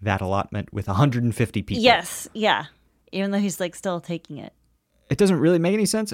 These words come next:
Speaker 1: I guess the allotment comes from the Persian government, but, like,
Speaker 2: No, I think it comes from the Jews. Like, I think it's, like, a Levite type of tithing type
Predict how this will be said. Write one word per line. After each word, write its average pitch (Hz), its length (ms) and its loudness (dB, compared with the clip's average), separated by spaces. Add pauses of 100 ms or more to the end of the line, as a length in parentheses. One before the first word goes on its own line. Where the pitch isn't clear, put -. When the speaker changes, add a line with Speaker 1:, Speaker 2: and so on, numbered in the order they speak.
(100)
Speaker 1:
I 135 100 4
guess - 160 2
the 127 160 2
allotment 117 480 0
comes 113 480 -4 (320)
from 101 520 -2 (420)
the 113 80 -2
Persian 101 500 -2
government, 92 880 -2 (420)
but, 117 200 2
like, 220 220 4
Speaker 2:
No, 254 160 4
I 233 80 6
think 269 180 -2
it 285 80 -4
comes 247 260 -2
from 180 360 -2
the 180 80 -10
Jews. 151 540 -6 (120)
Like, 214 140 0
I 208 80 4
think 233 160 -2
it's, 233 140 -2
like, - 280 -6 (300)
a 190 80 0
Levite 165 760 0
type 160 280 -6
of - 280 -12 (260)
tithing 156 640 -6 (200)
type 123 100 2